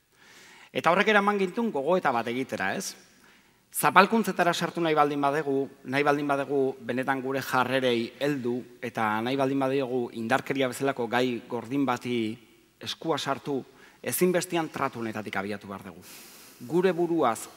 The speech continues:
uste ona daukagun momentutik ausartu gaitezke gai hauei eta gure kontraesanei heltzera.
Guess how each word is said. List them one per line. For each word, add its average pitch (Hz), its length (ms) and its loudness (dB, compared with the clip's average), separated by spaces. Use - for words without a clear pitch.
uste 151 340 -4
ona 147 200 -2
daukagun 127 440 -4
momentutik 131 640 -6
ausartu 117 480 -6
gaitezke 104 540 -8
gai 120 320 2
hauei 110 360 -2
eta 101 120 -8
gure 113 220 -8
kontraesanei 117 680 -6
heltzera. 92 380 -8